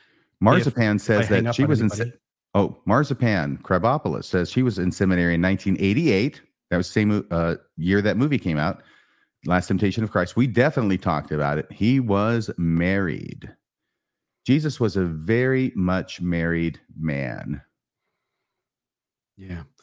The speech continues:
Speaker 2: I'm waiting for a few more of the calls to come through. I'm sure Trevor's going to be there, but let me go ahead and take the first
Speaker 1: Oh my
Speaker 2: call,
Speaker 1: gosh.
Speaker 2: unless you've got
Speaker 1: Tina
Speaker 2: something.
Speaker 1: says, "The last temptation of Christ was holy matrimony and fatherhood.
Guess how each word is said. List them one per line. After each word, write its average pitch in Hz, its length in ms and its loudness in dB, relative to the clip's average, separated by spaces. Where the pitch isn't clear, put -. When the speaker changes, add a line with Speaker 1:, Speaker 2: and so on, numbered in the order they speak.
Speaker 2:
I'm 131 160 4
waiting 180 220 4
for 180 160 2
a 143 60 2
few - 240 0
more 147 240 4
of 131 80 -2
the 127 80 -6
calls 127 320 -2
to - 80 -12
come 127 160 -2
through. 117 260 -4
I'm 113 80 0
sure 151 240 0
Trevor's 135 480 0
going 123 280 -2
to 123 100 -6
be 120 300 -4
there, 107 220 -4
but 110 180 -4
let 135 160 -2
me 156 100 0
go 143 140 0
ahead 139 120 4
and 123 100 -4
take - 260 -6
the 123 100 -8
first 120 300 0
Speaker 1:
Oh 107 40 2
my 95 60 4
Speaker 2:
call, 87 100 2
Speaker 1:
gosh. 87 320 -2
Speaker 2:
unless 113 200 -6
you've 117 120 -4
got 120 80 0
Speaker 1:
Tina 147 140 6
Speaker 2:
something. 117 140 2
Speaker 1:
says, 110 200 0
"The 110 100 -2
last 113 300 0
temptation 107 440 0
of 87 120 -2
Christ 87 400 -2
was 82 120 -2
holy 98 300 0
matrimony 87 720 0
and 78 120 -2
fatherhood. 76 580 -2